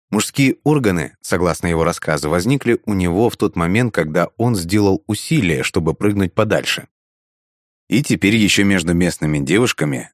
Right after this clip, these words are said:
распространена песня, в которой они предостерегают друг дружку от непомерных прыжков, дабы не сделаться юношами, как это случилось с Марией Жерменом.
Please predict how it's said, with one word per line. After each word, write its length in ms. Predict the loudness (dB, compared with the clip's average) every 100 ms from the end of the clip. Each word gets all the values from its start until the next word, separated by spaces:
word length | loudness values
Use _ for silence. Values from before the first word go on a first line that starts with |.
| -6
распространена 840 | -4 -2 -4 -2 0 0 0 -2
песня, 540 | 0 0 0 -6 -8 -10 -12
в 80 | -4
которой 340 | 0 2 2
они 160 | 2 0
предостерегают 800 | -2 -4 -4 -8 -2 0 2 0
друг 180 | -4
дружку 520 | -2 -2 0 -2 -2 -4
от 200 | -8 -4
непомерных 800 | -2 0 0 0 0 0 0 -4
прыжков, 560 | -6 -6 -6 -10 -12 _ _ _ _ _ _ _ _ -6
дабы 400 | 0 0 2 2
не 120 | 2
сделаться 480 | 0 0 0 0 -4
юношами, 580 | -2 -2 0 0 0
как 260 | 0 -2 0
это 180 | -2 -2
случилось 680 | -4 -4 0 0 0 -4 -14
с 160 | -6
Марией 420 | -2 0 2 2 2
Жерменом. 600 | 0 0 -4 -6 -14